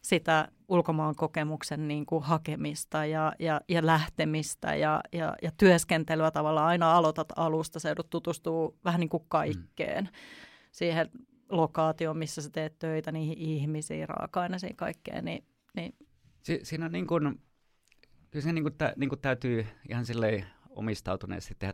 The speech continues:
Speaker 2: taustatyötä. Et sinne niin kuin ensin niin kuin Y K-joukkueen ei ollut niin kuin hirveän helppo päästä, mutta kun kuulin, että kaverilta, että siellä kannattaa ottaa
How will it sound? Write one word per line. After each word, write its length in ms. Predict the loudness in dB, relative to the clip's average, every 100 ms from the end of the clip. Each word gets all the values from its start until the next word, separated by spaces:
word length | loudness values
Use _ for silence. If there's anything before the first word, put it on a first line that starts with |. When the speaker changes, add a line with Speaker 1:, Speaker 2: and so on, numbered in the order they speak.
| -4
Speaker 2:
taustatyötä. 640 | -6 -6 -10 -10 -8 -10 -16 _ _ _
Et 140 | -12 -10
sinne 420 | -8 -6 -6 -8 -12 _ _ _ _ _ _ -16
niin 100 | -4
kuin 160 | 0
ensin 240 | 0 -2 -6
niin 80 | -4
kuin 120 | -4
Y 20 |
K-joukkueen 500 | -2 -4 -4 -4 -4
ei 80 | -2
ollut 160 | -2 -6 -10
niin 80 | -8
kuin 100 | -4
hirveän 220 | 0 0
helppo 200 | 0 -4
päästä, 300 | -4 -4 -4
mutta 160 | -6 -8 -12
kun 140 | -6
kuulin, 200 | -2 -2
että 120 | -2 -2
kaverilta, 520 | 0 0 -2 -2 -4
että 100 | -4
siellä 140 | -6
kannattaa 380 | -6 -8 -6 -6
ottaa 320 | -6 -6 -8